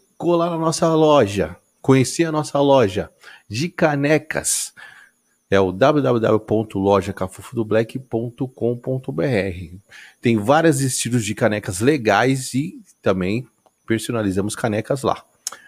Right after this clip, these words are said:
Beleza? E é o seguinte, hoje vamos ter um convidado do, bem especial,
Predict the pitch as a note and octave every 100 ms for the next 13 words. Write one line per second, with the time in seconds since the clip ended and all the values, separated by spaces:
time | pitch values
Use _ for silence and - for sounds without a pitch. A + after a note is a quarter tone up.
0 | - _ F2+ F2 F2 A#2 C3 F2 B1 -
1 | _ _ _ _ _ _ - - C3 C#3
2 | - B2+ A#2 G#2 - F#2+ - _ - -
3 | - _ _ _ _ _ - D#3 D#3+ D#3+
4 | D3 C#3 C3 B2+ B2 A#2 A#2 A2+ G#2+ G#2
5 | G2 F#2 _ _ _ _ _ _ _ _
6 | _ _ _ _ _ G#2+ A2+ A2+ A2+ A#2
7 | A#2 A2+ A2+ A2+ A2 A2+ - C4 G#3+ -
8 | - D#3 - - A#2 G2 F#2 F2 D#2+ -